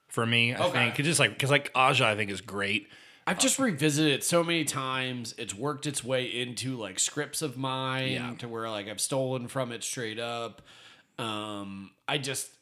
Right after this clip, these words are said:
Speaker 2: I've wa-, like, it just, for me, was the movie that was like, "What's going on here?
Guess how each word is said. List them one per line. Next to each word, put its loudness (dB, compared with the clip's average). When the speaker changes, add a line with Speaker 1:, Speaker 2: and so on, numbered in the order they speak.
Speaker 2:
I've -8
wa-, -8
like, -10
it -10
just, -4
for 0
me, 2
was 2
the 0
movie 6
that 0
was -2
like, -4
"What's 4
going 2
on 2
here? -12